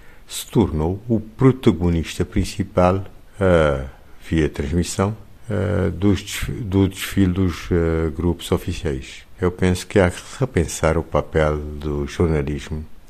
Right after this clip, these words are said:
nesse sentido. Eh, um outro aspecto, eh, que me parece muito relevante é de se repensar, eh, o desfile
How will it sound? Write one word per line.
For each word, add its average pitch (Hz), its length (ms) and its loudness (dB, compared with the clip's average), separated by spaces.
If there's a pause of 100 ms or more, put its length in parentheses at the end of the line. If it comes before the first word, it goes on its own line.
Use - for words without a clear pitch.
nesse 90 280 2
sentido. - 500 -6 (220)
Eh, 73 320 -4 (320)
um 110 100 6
outro 110 260 4
aspecto, 87 800 2 (260)
eh, 78 260 -6 (360)
que - 100 -6
me 76 60 -6
parece - 840 4 (360)
muito 82 160 0
relevante 90 540 2
é 104 80 4
de - 80 -10
se - 180 -8
repensar, 78 800 0 (320)
eh, - 80 -8
o 120 160 4
desfile 92 560 0